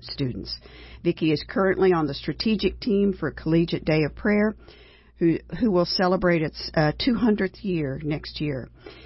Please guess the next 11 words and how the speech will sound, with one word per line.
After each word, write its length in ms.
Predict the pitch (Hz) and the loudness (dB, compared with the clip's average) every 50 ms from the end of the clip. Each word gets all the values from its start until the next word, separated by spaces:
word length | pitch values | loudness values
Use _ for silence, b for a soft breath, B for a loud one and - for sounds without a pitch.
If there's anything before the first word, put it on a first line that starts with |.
| B B | B B
She 280 | - - - 185 175 175 | -8 -2 2 2 4 4
is 160 | 170 165 - | 2 0 -2
the 80 | - 165 | 0 2
mama 460 | 165 175 175 175 170 165 151 147 160 - | 2 4 4 4 4 4 2 0 -2 -2
for 140 | - 151 147 | -2 0 2
that 260 | 151 - - - - | 2 0 0 -2 -4
team, 440 | - 180 147 135 123 123 127 139 B B B B B B B - | -2 -2 0 0 -2 -4 -6 -8 B B B B B B B -4
uh, 180 | - 151 143 - - | -2 -2 0 0 -2
of 180 | 151 147 151 | -2 0 2
all 340 | 151 151 156 156 156 151 151 - - - - - - - | 4 4 4 4 4 2 -2 -6 -12 -18 -20 -20 -18 -12
young 520 | - 180 160 147 147 147 143 143 147 147 | -2 2 4 4 4 4 4 2 0 -2